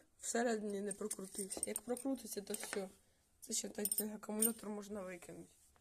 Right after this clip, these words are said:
Ну, поки я там говорив і балакав, тут уже, ну, аж чотири хвилини стояло. Красота. Тепер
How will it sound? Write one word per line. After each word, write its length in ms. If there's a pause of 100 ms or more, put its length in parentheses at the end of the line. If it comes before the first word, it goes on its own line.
(2750)
Ну, 120 (280)
поки 200
я 120
там 220 (1160)
говорив 560 (100)
і 40
балакав, 640 (680)
тут 220
уже, 300 (560)
ну, 200
аж 120
чотири 420
хвилини 460
стояло. 500 (1500)
Красота. 500 (840)
Тепер 580